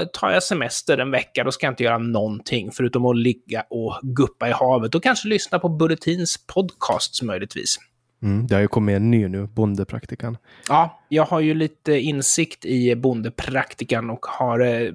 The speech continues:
Speaker 1: även träffat herrarna bakom tack vare dig då. Så det är en podcast som jag nästan törs lova håller ett högt underhållningsvärde och som är värd sin tid.
Speaker 2: Ja,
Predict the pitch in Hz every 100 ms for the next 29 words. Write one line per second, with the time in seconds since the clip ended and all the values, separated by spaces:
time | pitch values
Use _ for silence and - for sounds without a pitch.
0 | 104 135 110 127 - 131 - - 170 127
1 | 123 123 123 - - 135 - - 120 113
2 | 110 92 90 80 - - 123 117 - -
3 | - - - 135 160 170 156 151 - 151
4 | 147 147 - 143 147 - 147 135 - -
5 | 143 127 127 131 135 - 123 208 - 156
6 | 127 185 170 - 147 135 139 - - 185
7 | - - - - 165 135 131 139 135 131
8 | 143 147 139 - - - 123 120 127 127
9 | 127 - 107 107 240 208 - - - _
10 | _ - 113 117